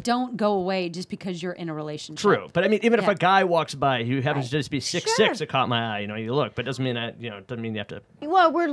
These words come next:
Speaker 3: we're gonna notice somebody that is
Speaker 1: Of course.
Speaker 3: really
Speaker 2: Be gratuitous
Speaker 3: beautiful.
Speaker 2: about it.
Speaker 3: But it's that losing that energy.
Speaker 1: Mm-hmm.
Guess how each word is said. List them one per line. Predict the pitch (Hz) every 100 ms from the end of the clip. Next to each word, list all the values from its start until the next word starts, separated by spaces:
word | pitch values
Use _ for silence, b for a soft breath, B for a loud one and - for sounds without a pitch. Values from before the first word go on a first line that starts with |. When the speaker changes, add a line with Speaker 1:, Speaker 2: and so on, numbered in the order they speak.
| 277
Speaker 3:
we're | 349 415
gonna | 508 494 339 233
notice | 220 277 330 196
somebody | - 214 208 202 196
that | 190 190
is | 190
Speaker 1:
Of | 170
course. | 202 285
Speaker 3:
really | 381
Speaker 2:
Be | 127
gratuitous | 139 254 143
Speaker 3:
beautiful. | 127 107 - -
Speaker 2:
about | 101 98
it. | _ -
Speaker 3:
But | 262 247 -
it's | 262 254 -
that | 247 226 214
losing | 220 233 285 330 277 311 285 262
that | 226 202 - -
energy. | 214 214 208 196 170 - 190 165 -
Speaker 1:
Mm-hmm. | 170